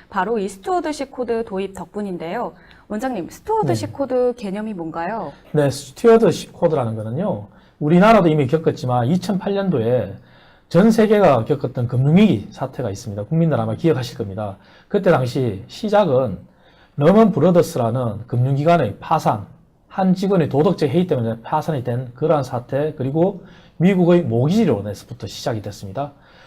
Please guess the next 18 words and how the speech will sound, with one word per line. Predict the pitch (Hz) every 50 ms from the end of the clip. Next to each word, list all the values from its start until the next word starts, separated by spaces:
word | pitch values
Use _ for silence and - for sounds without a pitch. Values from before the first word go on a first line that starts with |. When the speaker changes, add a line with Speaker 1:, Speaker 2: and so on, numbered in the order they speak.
| _ _
Speaker 2:
그 | - 185 214 -
금융위기를 | - 151 143 151 160 170 185 220 247 226 180 156 117 95 101 123 135 117
겪고 | - 170 175 - 135
나서 | 120 120 117 - 165 156 117 - - - - _ _ _ _
아, | - 101 101 - - - -
기관 | - 160 196 196 190
투자자가 | - 175 180 175 160 139 113 139 143 127 107 107 117
이제 | 120 135 160 143 113 - - - _
수익만 | _ - - - 254 254 226 196 170 123 123 120
쫓을 | 170 160 - - 131 -
게 | -
아니라 | 98 95 98 101 120 151 156 117 - - - _ _ _ _ _ _ _ _ _ _
정당하게 | - 147 170 190 208 202 190 196 196 175 147 117 101 - - - _
기업을 | _ - 190 185 165 151 175 180 175 175
자율적으로 | - - - - 226 226 220 170 139 113 -
감시하는 | - 104 123 123 135 175 208 240 208
역할도 | - - 160 143 123 117
하자. | 120 117 107 90 104 117 113 98